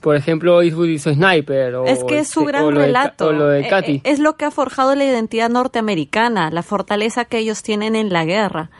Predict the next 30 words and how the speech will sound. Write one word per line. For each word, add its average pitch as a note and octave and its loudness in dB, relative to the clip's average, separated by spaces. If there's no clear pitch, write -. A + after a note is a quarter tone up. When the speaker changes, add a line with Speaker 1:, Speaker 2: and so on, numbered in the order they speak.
Speaker 2:
Y A3 0
tú C4 0
no C4 2
puedes C4 0
discutirle A3 -4
a G3 0
ninguno G3+ 0
de G3+ 0
ellos F3+ -4
que G3 0
el F3+ 0
soldado A3 0
tiene A3 -2
algo A3+ 2
más A#3+ 0
allá A3 0
de A3+ 2
su B3 -2
valor A3 2
para A3 0
poder G3+ -2
enfrentarse G#3 -2
al F#3+ -4
enemigo F#3 -2
y, G#3+ 2
y, F#3 -2
y F3+ -2
matarlo F#3 0
como E3+ -8
sea. E3+ -8